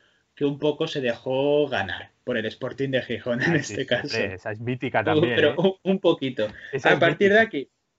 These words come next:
Speaker 1: uno de los que igual también puede generar más polémica, porque ha habido muy buenos laterales izquierdos, de hecho,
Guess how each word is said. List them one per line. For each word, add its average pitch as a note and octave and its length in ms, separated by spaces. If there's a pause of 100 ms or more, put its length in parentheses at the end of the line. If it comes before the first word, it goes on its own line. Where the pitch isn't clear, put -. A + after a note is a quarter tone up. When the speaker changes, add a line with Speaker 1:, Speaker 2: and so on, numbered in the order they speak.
Speaker 1:
uno G3+ 240
de B3 80
los A#3+ 160
que A3+ 80
igual G#3 180
también G3+ 180
puede F#3+ 160
generar F#3 280
más C#3 180
polémica, E3+ 480
porque A2+ 180
ha C3+ 40
habido D3+ 160
muy C#3 220
buenos D#3+ 280
laterales C3+ 460
izquierdos, D3 520
de D3 80
hecho, B2+ 260